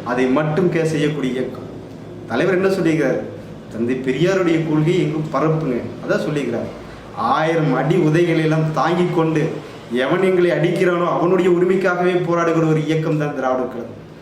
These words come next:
அந்த திராவிடர் கழகத்தின் துணை பொதுச் செயலாளரை நீ அடிக்க போறியா? முடியுமா? வேற எங்கேயாவது வச்சுக்க. பல முறை திராவிடர் கழகத்தில் பாடம் பெற்றிருக்க-, பாடம் பெற்றிருக்கிறீர்கள் அர்ஜுன் சம்பத் அவர்களே.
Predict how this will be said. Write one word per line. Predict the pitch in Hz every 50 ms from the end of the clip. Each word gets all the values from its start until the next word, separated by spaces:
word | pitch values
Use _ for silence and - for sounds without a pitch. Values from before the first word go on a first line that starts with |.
| - - - - - - -
அந்த | 120 143 151 160
திராவிடர் | 156 156 143 147 151 160 180 180 180 160 135
கழகத்தின் | 147 139 139 139 131 135 131 127 123 117 117 117 - - - - -
துணை | 131 131 160 175
பொதுச் | 151 147 151 - 160 - - 135
செயலாளரை | 131 127 123 127 123 123 - - - - - - - - - -
நீ | 127 127
அடிக்க | 123 123 139 - 131
போறியா? | 127 110 104 104 104 113 147 156 156 - - - - - - - - - -
முடியுமா? | 120 131 139 156 151 120 113 - - - - - - - - - - - - - - - - - - - - - - - - - - - - - - - - - - - - - - - 110
வேற | 113 123 139 143 151
எங்கேயாவது | 151 151 151 147 143 135
வச்சுக்க. | - - - - - - - - - - - - - - - - - - - - - - -
பல | - 131 156 175
முறை | 180 180 175 175 185 196 175
திராவிடர் | - 151 165 180 185 185 180 175
கழகத்தில் | 175 170 165 165 165 160 170 151 151 151
பாடம் | 151 165 175 185 180
பெற்றிருக்க-, | 170 160 160 156 156 151 165 165 160 -
பாடம் | 139 156 165 180 175 180
பெற்றிருக்கிறீர்கள் | 175 160 170 165 160 160 160 156 156 151 135 104 101 - - - - - 135
அர்ஜுன் | 135 151 151 160 160 160 151
சம்பத் | 156 160 175 160 156
அவர்களே. | 165 160 156 151 151 165 - - - - -